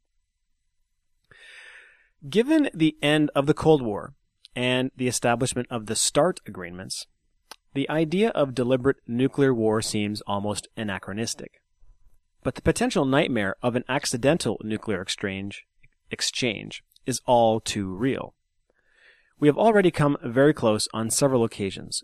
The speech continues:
including the infamous Stanislav Petrov incident in nineteen eighty-three. We are living on borrowed time. The assertion, therefore, that we need to completely rid ourselves of nuclear weapons appears more than reasonable.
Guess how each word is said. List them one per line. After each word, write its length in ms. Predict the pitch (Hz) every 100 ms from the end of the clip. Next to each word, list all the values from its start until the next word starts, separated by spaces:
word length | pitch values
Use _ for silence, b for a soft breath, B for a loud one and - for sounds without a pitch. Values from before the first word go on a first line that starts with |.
| -
including 600 | 120 110 170 160 117 123
the 180 | - 113
infamous 520 | 143 - 110 101 - -
Stanislav 920 | - - 131 127 120 - 107 101 101 - _
Petrov 480 | - 208 - 82 85 -
incident 440 | 104 104 98 - -
in 160 | 104
nineteen 380 | 107 127 - 123
eighty-three. 560 | 113 101 101 - - - _ _ _ _ _ _ _ -
We 160 | 120
are 120 | 113 113
living 420 | 151 123 95 101 -
on 260 | 104 104
borrowed 480 | 98 120 107 101 95
time. 460 | - 120 95 98 - _ _ _ _ _ _ _ _ _ _ _ _ _ _ -
The 60 |
assertion, 440 | 160 - 269 220 147
therefore, 340 | 131 - 127
that 120 | 185
we 100 | 147
need 120 | 175 208
to 60 |
completely 560 | - 147 - 165 202 190
rid 180 | 143 139
ourselves 460 | 127 113 104 101 -
of 180 | 139 135
nuclear 400 | 127 120 - 127
weapons 360 | 110 98 107 107
appears 380 | 120 - 156 - -
more 380 | 120 139 165 143
than 140 | 110
reasonable. 540 | 131 165 120 90 -